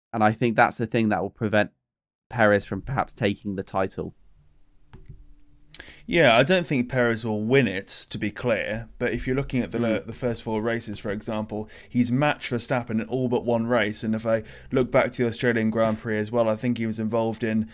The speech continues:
Speaker 2: a near collision or an incident there, so you've got to go and, I suppose, uh, show some, uh, some mercy, if you will, to that result compared to the others. But I take your point, it's gonna be another Hamilton-Bottas scenario, but I think that Perez has a bit more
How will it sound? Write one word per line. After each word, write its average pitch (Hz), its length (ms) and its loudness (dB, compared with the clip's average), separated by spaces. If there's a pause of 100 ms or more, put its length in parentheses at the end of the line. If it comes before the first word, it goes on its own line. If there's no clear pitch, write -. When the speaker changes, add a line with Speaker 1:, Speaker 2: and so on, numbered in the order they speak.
(160)
Speaker 2:
a 117 80 -4
near 123 220 4
collision 113 440 0
or 113 100 0
an 123 80 2
incident 101 440 0
there, 95 200 -2
so 107 280 -2
you've 104 200 -2
got 110 80 -2
to 107 80 -2
go 104 180 -2
and, 104 100 -2
I - 20 -4
suppose, 107 420 -4 (360)
uh, 104 480 2 (340)
show - 480 -2
some, 107 480 -2 (340)
uh, 98 200 -6
some 117 260 0
mercy, 123 320 4
if 110 100 -4
you 113 120 0
will, 113 180 2
to 123 160 -4
that 110 220 2
result 123 360 0
compared 113 380 -2
to 117 80 -6
the 123 140 2
others. 107 340 0
But 123 300 2 (200)
I 175 60 4
take 196 280 4
your 156 80 -4
point, 127 380 2
it's 139 160 -2
gonna 156 200 2
be 143 100 6
another 117 600 6
Hamilton-Bottas 113 840 -2
scenario, 110 520 0
but 98 160 -2
I 143 100 0
think 156 200 -4
that 131 160 0
Perez 127 480 2 (380)
has 139 180 2
a 143 80 4
bit 165 180 2
more 143 500 6